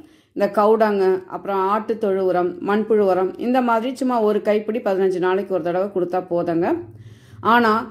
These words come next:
கெமிக்கல் ஃபர்டிலைசர் கண்டிப்பா குளிர்காலத்துல கொடுக்கக்கூடாதுங்க.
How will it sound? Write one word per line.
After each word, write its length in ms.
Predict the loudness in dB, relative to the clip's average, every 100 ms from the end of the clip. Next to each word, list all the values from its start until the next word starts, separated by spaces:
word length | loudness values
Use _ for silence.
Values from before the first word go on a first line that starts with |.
| -14 0
கெமிக்கல் 440 | 4 4 4 2 0 -4 -20 -2
ஃபர்டிலைசர் 500 | 0 2 0 0 -4 -4
கண்டிப்பா 380 | -2 0 0 0 0
குளிர்காலத்துல 540 | 0 2 2 0 -2 -4
கொடுக்கக்கூடாதுங்க. 680 | -2 -2 -2 0 0 0